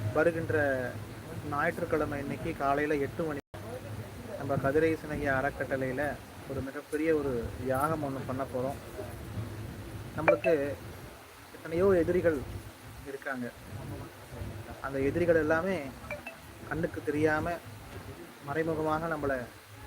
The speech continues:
தொந்தரவுகள் செய்யறது, இல்ல நம்மளுக்கு பிடிக்காதவங்களை நம்ம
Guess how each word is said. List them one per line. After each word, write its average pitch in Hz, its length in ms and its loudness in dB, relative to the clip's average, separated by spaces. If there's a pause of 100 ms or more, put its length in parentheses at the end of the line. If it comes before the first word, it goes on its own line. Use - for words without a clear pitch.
(560)
தொந்தரவுகள் 160 480 8
செய்யறது, 135 460 0 (1120)
இல்ல 170 220 4
நம்மளுக்கு 151 840 0 (160)
பிடிக்காதவங்களை 160 720 6
நம்ம 135 260 0